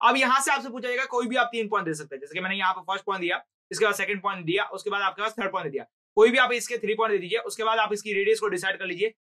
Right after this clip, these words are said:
जो भी आपका रेडियस है, डायमीटर है, जो भी आप decide करना चाहे वो आप यहाँ decide कर लीजिए और क्लिक कर दीजिए। तो आपके पास जो torus है वो यहाँ पर ready हो जाएगा। I hope so clear हो चुका होगा यहाँ पर torus किस तरह से ready किया जा रहा है। Clear? उसके बाद बात करें यहाँ पर two point के लिए, तो टू पी enter करना है।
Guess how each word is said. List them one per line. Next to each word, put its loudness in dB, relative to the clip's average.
जो 0
भी 6
आपका 2
रेडियस 0
है, -2
डायमीटर -2
है, -4
जो -8
भी 2
आप -2
decide -6
करना -8
चाहे -6
वो -6
आप -2
यहाँ -2
decide -2
कर -8
लीजिए -4
और 6
क्लिक 0
कर 2
दीजिए। 0
तो 0
आपके 2
पास -2
जो -6
torus 0
है -4
वो -2
यहाँ 0
पर -6
ready 0
हो 2
जाएगा। -8
I 4
hope 4
so 0
clear 2
हो 2
चुका -6
होगा 2
यहाँ 0
पर -4
torus 0
किस -6
तरह -6
से -8
ready 0
किया -4
जा -6
रहा -8
है। -20
Clear? 8
उसके -2
बाद 2
बात 0
करें -2
यहाँ 0
पर 0
two 2
point 0
के -4
लिए, 0
तो -12
टू -4
पी -4
enter 2
करना -2
है। -6